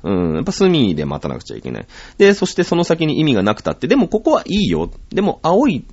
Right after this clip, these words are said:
青いなって気づいちゃったんですね。その、なんだろう、やめときなよって周りが言う恋愛ってあるじゃない。<laughs> ね。あの、周りの人は分かってるんですよ。だってその、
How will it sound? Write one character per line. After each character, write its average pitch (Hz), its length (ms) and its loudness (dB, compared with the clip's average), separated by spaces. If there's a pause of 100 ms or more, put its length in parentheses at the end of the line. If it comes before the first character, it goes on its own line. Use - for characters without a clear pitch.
青 247 240 4
い 277 60 6
な 143 140 2
っ - 40 -6
て - 140 -6
気 - 160 -4
づ 208 80 4
い - 60 0
ち - 40 -10
ゃ - 60 -6
っ - 20 -20
た - 120 -12
ん - 20 -8
で - 80 -10
す 107 100 -8
ね。 135 140 -4 (320)
そ - 100 -4
の、 131 800 -2 (680)
な 98 160 -2
ん 165 40 0
だ 123 100 2
ろ 82 160 -2 (500)
う、 95 60 -2
や 85 80 -2
め 95 100 -4
と 104 120 -2
き 180 100 0
な 277 100 4
よ 180 240 4
っ - 20 -12
て - 220 0
周 127 280 2
り 254 100 4
が 233 100 4
言 214 380 4
う - 120 -6 (320)
恋 151 220 6
愛 135 120 6
っ - 40 0
て 107 100 2
あ 120 60 8
る 113 80 6
じ 87 80 2
ゃ - 20 0
な 76 120 -4
い。 - 40 -10 (720)
<laughs> - 600 -18
ね。 311 260 2 (240)
あ 85 160 -4
の、 80 140 -4
周 247 260 4
り 349 80 8
の 339 40 6
人 370 120 6
は 156 80 6
分 104 100 4
か 156 100 4
っ - 120 -2
て 101 80 4
る 69 100 -4
ん 55 40 -8
で - 40 -12
す - 100 -10
よ。 60 120 -8 (300)
だ 131 100 2
っ - 20 -10
て 98 120 -2
そ 90 140 -4
の、 78 200 -4